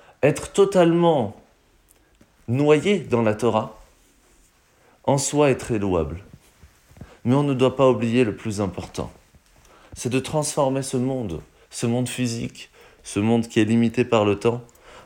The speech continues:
en y amenant une lumière divine.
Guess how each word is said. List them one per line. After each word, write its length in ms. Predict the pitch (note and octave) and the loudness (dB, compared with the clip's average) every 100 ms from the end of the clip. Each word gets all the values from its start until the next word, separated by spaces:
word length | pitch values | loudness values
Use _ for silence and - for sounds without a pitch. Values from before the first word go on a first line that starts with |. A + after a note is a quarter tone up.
| - | 0
en 160 | C3+ | 2
y 140 | C#3+ D3 | 2 0
amenant 500 | D3 D#3 F3 B2+ - - - _ _ - | 0 0 0 -2 -8 -20 -20 _ _ -4
une 180 | A2+ | 0
lumière 420 | A2 G2+ G#2 G2+ F#2 | 0 0 0 0 -2
divine. 340 | F#2 E2+ D2+ | -4 -4 -6